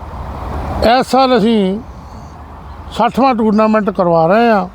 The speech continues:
ਔਰ ਉਹਦੀਆਂ ਤਿਆਰੀਆਂ ਅਸੀਂ ਹੁਣ ਤੋਂ ਆਰੰਭੀਆਂ ਹੋਈਆਂ ਕਾਫੀ ਟਾਈਮ ਤੋਂ। ਇਹ ਜੋ ਸਾਡੀ ਸਕੂਲ ਦੀ ਬਿਲਡਿੰਗ ਹੈ, ਇਹ ਸਾਡਾ ਸੀਨੀਅਰ ਸੈਕੰਡਰੀ ਸਕੂਲ ਕਾਮਾ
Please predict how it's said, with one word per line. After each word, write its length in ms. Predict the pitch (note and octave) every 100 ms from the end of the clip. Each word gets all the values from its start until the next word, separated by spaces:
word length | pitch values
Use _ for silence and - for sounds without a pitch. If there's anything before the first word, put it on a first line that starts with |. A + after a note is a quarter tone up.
| - - - - - - - - - - - - - - - - -
ਔਰ 160 | A3 B3+
ਉਹਦੀਆਂ 500 | D4+ B3+ C#4+ C#4+ C4
ਤਿਆਰੀਆਂ 600 | A3 A3+ A3 A#3 B3 A#3+
ਅਸੀਂ 300 | F3+ A#3+ A#3+ F3
ਹੁਣ 180 | B3+ A3+
ਤੋਂ 180 | C4
ਆਰੰਭੀਆਂ 360 | A#3+ A#3 B3 C4
ਹੋਈਆਂ 560 | G#3 G#3 G#3 G#3+ A3 B3 - - - - - - - - -
ਕਾਫੀ 360 | A3 G3+ E3+ C3+
ਟਾਈਮ 160 | D3 A#2
ਤੋਂ। 160 | - A2+ - - - - - - - - - - A#3
ਇਹ 80 | B3+
ਜੋ 200 | C4 A#3+
ਸਾਡੀ 240 | A3+ A#3
ਸਕੂਲ 340 | F3+ A3 A#3 A3+
ਦੀ 100 | A3+
ਬਿਲਡਿੰਗ 420 | G3 G#3 A#3 A#3
ਹੈ, 300 | F#3+ C3+ C#3 - - - - - - - - - - - - - - - - - - - - - - - A3+
ਇਹ 200 | B3+ B3+
ਸਾਡਾ 280 | A3 A#3+
ਸੀਨੀਅਰ 420 | G#3+ A3+ C#4 C#4 G#3+
ਸੈਕੰਡਰੀ 400 | A3+ A3+ B3+ A3+
ਸਕੂਲ 360 | - A3+ A3+
ਕਾਮਾ 500 | - A3 A#3+ B3 B3+